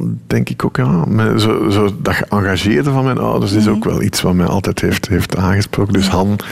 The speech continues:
Speaker 1: Koeken zei daarnet inderdaad, ja, zoon van, eh, een Dolomina. Ik vond dat wel cool.
Speaker 2: Twee zonen, eh, jij, eh,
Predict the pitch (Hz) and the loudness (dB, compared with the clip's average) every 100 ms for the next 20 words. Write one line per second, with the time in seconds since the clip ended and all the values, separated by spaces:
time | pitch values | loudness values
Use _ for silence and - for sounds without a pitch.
0 | - - - - 104 98 104 101 92 110 | -14 -4 -2 0 0 0 2 0 0 0
1 | 110 101 85 98 113 104 110 95 95 117 | 0 0 0 0 2 2 2 2 2 2
2 | 113 101 101 95 - - - - - - | 2 0 0 -2 -8 -14 -14 -14 -16 -14
3 | - - 95 92 90 95 - 98 92 98 | -6 0 2 2 0 0 -2 0 2 2
4 | 95 87 92 117 120 120 - - - - | 2 2 2 2 2 0 -4 -18 -14 -10
5 | - - 113 90 80 82 85 - - 131 | -6 -2 -2 0 0 0 -2 -2 0 2
6 | 110 - - - - - 208 214 175 170 | 0 -4 -10 -14 -12 -2 2 2 2 2
7 | 269 349 - 185 175 170 269 151 160 233 | 2 0 0 2 2 0 -2 0 2 2
8 | 359 - - - - - 175 160 | -2 -8 -20 -20 -20 -4 2 4